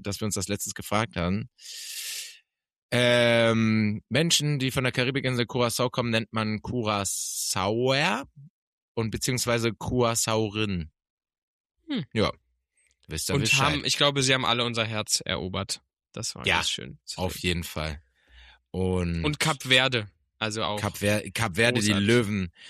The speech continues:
Speaker 1: Man muss ja auch sagen, Spanier, die Anfänger kriegen's ja nicht hin zu gewinnen. Deutschland hat ja wenigstens gewonnen. Auch richtig, deswegen, Kap Verde hat mich noch mehr abgeholt. Fand mich auch schon wieder abgeholt, dass der Torwart über Nacht fünf Millionen Follower hinzugewonnen hat.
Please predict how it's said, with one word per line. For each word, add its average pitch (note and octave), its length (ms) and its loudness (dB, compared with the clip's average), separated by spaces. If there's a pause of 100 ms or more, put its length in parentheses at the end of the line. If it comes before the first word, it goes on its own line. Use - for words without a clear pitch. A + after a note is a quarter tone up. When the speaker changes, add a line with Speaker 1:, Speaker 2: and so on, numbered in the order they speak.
(100)
Speaker 1:
Man G#2+ 120 0
muss A#2+ 120 4
ja B2 80 4
auch A2+ 100 2
sagen, A2 380 2
Spanier, G#2+ 720 0
die F#2+ 180 -4
Anfänger G2+ 480 -4
kriegen's G2 300 -8
ja F#2+ 80 -4
nicht A#2 160 -6
hin C3+ 260 -8
zu - 160 -6
gewinnen. A#2+ 360 -4
Deutschland G2+ 300 -2
hat F#2+ 60 -2
ja F#2 80 -2
wenigstens F#2+ 460 -4
gewonnen. A2 400 -2 (640)
Auch F#2 200 -2
richtig, G2 380 0
deswegen, F2 580 0 (340)
Kap G#2+ 220 -2
Verde B2 240 4
hat B2 100 -2
mich A2+ 120 0
noch A2 80 4
mehr G#2+ 160 4
abgeholt. G2+ 320 0
Fand G#2+ 180 0
mich G#2+ 120 0
auch G#2 40 4
schon A2 140 0
wieder G#2 80 4
abgeholt, G2+ 260 -2
dass G2 80 0
der G2+ 140 0
Torwart G2+ 280 0
über F#2+ 200 -2
Nacht F#2+ 200 -4
fünf G#2 180 -6 (180)
Millionen F#2 340 0
Follower G#2 380 2
hinzugewonnen G2+ 600 -4
hat. G2+ 160 0